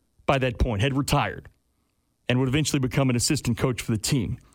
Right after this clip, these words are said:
and the foundational piece of the legacy that, uh, remains Keep Pounding. Even in that season where there was no defense,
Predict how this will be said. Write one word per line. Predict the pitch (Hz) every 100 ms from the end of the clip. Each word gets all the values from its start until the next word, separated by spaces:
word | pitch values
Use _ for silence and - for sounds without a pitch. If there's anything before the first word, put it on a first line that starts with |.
| _ 110
and | 113
the | 113
foundational | - - 147 123 147 160 - 143 117
piece | - 165 143 143
of | 113
the |
legacy | 117 131 123 - 113
that, | 117 - 127
uh, | 117
remains | 117 127 123 107
Keep | - 117
Pounding. | - 233 - - - - - - - - - _ _ _ -
Even | 285 330 320
in | 247
that | 269
season | - - 151 160
where | 180
there | 185
was | 165
no | 165
defense, | 170 175 - 98 - -